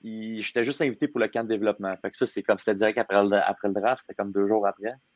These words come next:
Fait que je m'en vais là, on fait deux, trois jours de pratique, des activités, tout, des trainings, puis après ça, tu sais, un, je pense que c'est le vendredi soir, on avait comme un tournoi de trois contre trois, là.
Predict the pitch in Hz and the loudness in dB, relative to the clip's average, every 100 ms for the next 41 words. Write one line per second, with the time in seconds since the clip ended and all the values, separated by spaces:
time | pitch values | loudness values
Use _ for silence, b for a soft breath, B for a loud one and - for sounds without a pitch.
0 | _ _ 107 95 110 113 110 120 139 147 | _ _ 4 8 10 12 12 12 10 8
1 | 123 107 - 117 113 127 - 131 127 131 | 4 0 6 6 8 4 4 4 6 4
2 | 120 110 104 123 127 113 107 107 110 98 | 6 4 2 4 4 4 0 -2 -8 2
3 | 127 127 127 127 - _ b b b 113 | 6 8 6 2 0 _ b b b -4
4 | 104 - 110 110 120 131 113 - 107 107 | -2 4 4 4 2 0 -2 0 0 2
5 | 104 - 120 - 113 107 104 98 90 _ | 0 2 0 2 2 4 2 -2 -4 _
6 | _ _ _ - - - 117 113 107 110 | _ _ _ -20 -20 -2 0 2 6 6
7 | 107 101 - 120 123 107 104 110 113 107 | 6 2 2 2 4 4 2 2 2 2
8 | 98 - 113 113 - 110 - 101 - 101 | 0 -2 -2 -2 0 -2 -2 -8 -4 0
9 | 98 95 | 0 0